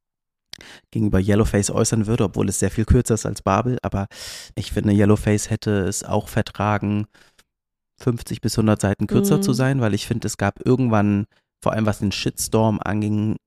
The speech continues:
Speaker 1: Schleifen
Speaker 2: Mhm.
Speaker 1: und Wiederholungen.
Speaker 2: Mhm.
Speaker 1: Und dann dachte ich irgendwann so, oh, ja, okay, weiß ich jetzt schon, ne, so.
Speaker 2: Mhm.
Speaker 1: Bei Babel ist das, ich glaub, wir reden hier von einem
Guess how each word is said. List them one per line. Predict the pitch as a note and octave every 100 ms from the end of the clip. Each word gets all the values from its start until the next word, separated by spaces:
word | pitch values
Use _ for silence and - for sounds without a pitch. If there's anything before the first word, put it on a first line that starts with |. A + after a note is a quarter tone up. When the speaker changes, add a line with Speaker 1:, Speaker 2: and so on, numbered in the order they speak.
| _
Speaker 1:
Schleifen | - - G2+ C3+ - F#3 -
Speaker 2:
Mhm. | G#3+ G#3
Speaker 1:
und | G#3+ G#2
Wiederholungen. | A2 G2 A#2+ B2+ D3 D#3 E3+
Speaker 2:
Mhm. | G#3+ A3 A#3 - - -
Speaker 1:
Und |
dann | A2 G#2
dachte | G2+ -
ich | A2 -
irgendwann | G#2+ A2 G2+
so, | G2 F#2+
oh, | - G2 - -
ja, | G#2
okay, | G2+ A2 G2
weiß | - A2+ A2+ -
ich | C#3
jetzt | C3 -
schon, | - C#3+ E3
ne, | D#3+
so. | A3
Speaker 2:
Mhm. | A3+ C4 - - -
Speaker 1:
Bei | A2 A2
Babel | G2 G#2 A#2+ A2+
ist | F#2+ -
das, | G#2
ich | -
glaub, | A2 -
wir | G#2+
reden | G#2+ G#2+
hier | G2+ G#2
von | - G2+
einem | G2 F#2+